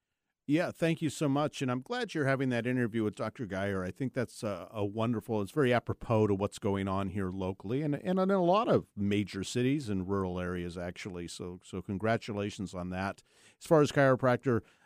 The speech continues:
um, Doctor Frederick is great. I, I really enjoy going to him. Uh, a little different than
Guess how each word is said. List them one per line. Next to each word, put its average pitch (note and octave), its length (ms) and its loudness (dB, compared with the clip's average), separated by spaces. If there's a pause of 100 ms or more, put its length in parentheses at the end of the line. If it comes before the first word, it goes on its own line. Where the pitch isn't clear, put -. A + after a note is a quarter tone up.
(140)
um, A2 260 2
Doctor A#2+ 280 0
Frederick B2 440 0
is G#2+ 220 0
great. F#2+ 560 -4
I, G#2 160 0
I G2 80 -2
really A#2+ 260 4
enjoy G#2+ 280 2
going A2+ 300 2
to A2+ 200 0
him. G#2+ 220 2
Uh, G2+ 280 -2
a - 20 -2
little D3 200 6
different B2 320 2
than A2 240 0